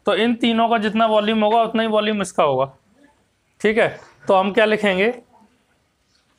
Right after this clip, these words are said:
सॉल्यूशन में, according to question, सीधे सीधे लिख देंगे according to question।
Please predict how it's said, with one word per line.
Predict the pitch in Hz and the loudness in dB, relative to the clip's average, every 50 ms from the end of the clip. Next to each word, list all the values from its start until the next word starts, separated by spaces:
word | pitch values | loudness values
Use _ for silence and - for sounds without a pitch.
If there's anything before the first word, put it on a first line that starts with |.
| _ - - - - - _ _ _ _ _ _ _ _ _ _ _ | _ -20 -20 -20 -20 -20 _ _ _ _ _ _ _ _ _ _ _
सॉल्यूशन | - - - 170 170 175 180 - 190 185 | -10 -6 -4 -2 -2 -2 -2 -2 -2 -2
में, | 190 202 202 180 | -2 0 -2 -2
according | 170 196 185 175 175 175 196 208 214 202 | -2 0 0 0 0 0 0 -2 -2 -2
to | - - | -4 -4
question, | - 196 175 - - 190 185 202 190 | -2 -4 -4 -2 -2 -2 -2 -2 -2
सीधे | - 190 185 190 190 | -4 -4 -2 -2 -2
सीधे | 190 - 190 196 190 | -2 -2 -2 -2 -2
लिख | 190 185 165 | -2 -2 -2
देंगे | 165 175 175 190 226 254 254 _ _ _ _ _ _ - _ _ _ _ _ - - - - - - | -2 -4 -2 -2 -4 -6 -8 _ _ _ _ _ _ -20 _ _ _ _ _ -18 -18 -16 -8 -6 -4
according | 160 - 185 180 185 202 214 220 208 | -2 0 0 2 2 0 0 -2 -2
to | 233 | -2
question। | 202 208 180 - - 208 214 | -2 -2 -2 -2 -2 -2 -2